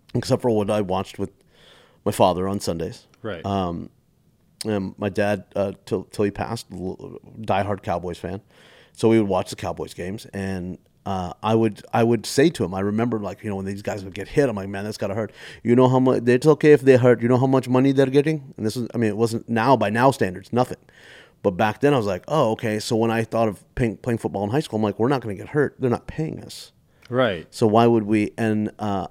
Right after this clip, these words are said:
Speaker 1: I had to sit out my first week of s-, this is how small I was. Again, I had to sit out my first week because they had to get my helmet from the junior high.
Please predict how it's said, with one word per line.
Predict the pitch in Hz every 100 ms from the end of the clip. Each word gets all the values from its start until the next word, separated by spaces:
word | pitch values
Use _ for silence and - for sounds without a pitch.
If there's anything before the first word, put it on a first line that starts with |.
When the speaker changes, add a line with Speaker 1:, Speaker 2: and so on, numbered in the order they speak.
| -
Speaker 1:
I |
had | 110 127
to |
sit | 127 - 117
out | 113 -
my | 104
first | - 110 -
week | 95 98 - _ _ _ _ _ _ -
of | 104 92
s-, | - -
this | - 107 - 104 104
is |
how | 117 110
small | - 120 104
I |
was. | 87 82 73
Again, | 76 95
I |
had | 90
to | 90
sit | -
out | 101
my | 107
first | 107 113 101
week | 92 90
because | 92 101
they | 92
had | 87
to | 95
get | 98
my | 95 95
helmet | 101 98 -
from | 95
the | 87
junior | 92 95
high. | 85